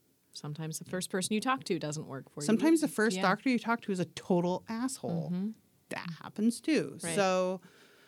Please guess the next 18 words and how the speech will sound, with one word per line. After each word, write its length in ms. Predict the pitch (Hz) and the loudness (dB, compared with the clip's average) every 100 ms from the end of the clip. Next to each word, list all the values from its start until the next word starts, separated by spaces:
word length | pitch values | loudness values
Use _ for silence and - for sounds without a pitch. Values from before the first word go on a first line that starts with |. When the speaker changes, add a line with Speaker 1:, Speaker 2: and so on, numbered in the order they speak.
| - _ _ _ 220 | -20 _ _ _ -6
Speaker 1:
Mm. 260 | 175 160 - _ _ | -4 -6 -10 _ _
Speaker 2:
you 100 | 262 | 12
know, 140 | 262 254 | 12 12
and 180 | 247 240 | 10 10
it's 180 | 240 240 | 8 8
this 200 | 240 214 | 6 6
whole 200 | - 226 | 4 4
process, 520 | - 220 269 233 175 | 4 4 4 4 2
and 100 | 185 | 4
it's 140 | 175 - | 2 2
super 380 | - 220 254 220 | 2 4 4 4
vulnerable 580 | 196 185 180 175 180 - | 4 6 4 4 2 2
every 260 | 175 185 208 | 2 2 0
step 260 | - 175 | 0 0
of 60 | 170 | 2
the 80 | 156 | 0
way. 360 | 139 135 175 190 | 0 -2 -4 -2
Speaker 1:
Yeah. 240 | 185 180 | -2 -2